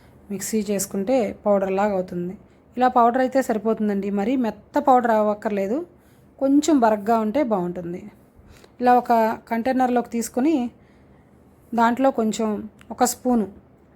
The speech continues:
దాల్చిన చెక్క పొడి కలుపుకుందాం. ఇలా కలుపుకొని ఇలాంటి డబ్బాలో పెట్టుకుంటే ఒక వన్ వీక్ వరకు ఉంటుందండి. ఇప్పుడు దీన్ని ఎలా వాడాలో మీకు చూపిస్తాను,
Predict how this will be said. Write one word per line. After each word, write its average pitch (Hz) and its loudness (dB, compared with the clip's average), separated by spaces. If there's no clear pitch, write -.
దాల్చిన 226 2
చెక్క 247 0
పొడి 202 -2
కలుపుకుందాం. 180 -4
ఇలా 220 2
కలుపుకొని 254 0
ఇలాంటి 220 2
డబ్బాలో 220 2
పెట్టుకుంటే 226 -4
ఒక 214 -2
వన్ 220 0
వీక్ 269 0
వరకు 240 0
ఉంటుందండి. 190 -2
ఇప్పుడు 240 2
దీన్ని 240 2
ఎలా 233 4
వాడాలో 262 4
మీకు 226 -4
చూపిస్తాను, 180 -10